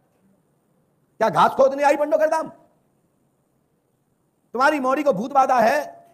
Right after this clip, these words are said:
तो हमने लिख दिया कि भूत नहीं, जिंदा भूत चढ़ा है।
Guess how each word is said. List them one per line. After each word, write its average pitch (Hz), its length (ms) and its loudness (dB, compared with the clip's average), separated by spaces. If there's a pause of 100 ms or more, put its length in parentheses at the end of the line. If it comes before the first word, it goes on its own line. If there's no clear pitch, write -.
(720)
तो - 40 2
हमने 240 220 0
लिख 302 180 -4
दिया 302 240 2
कि 311 100 -2
भूत 269 260 -8
नहीं, 285 180 -2
जिंदा 285 280 -4
भूत 302 180 -4
चढ़ा 302 180 -2
है। 233 140 -8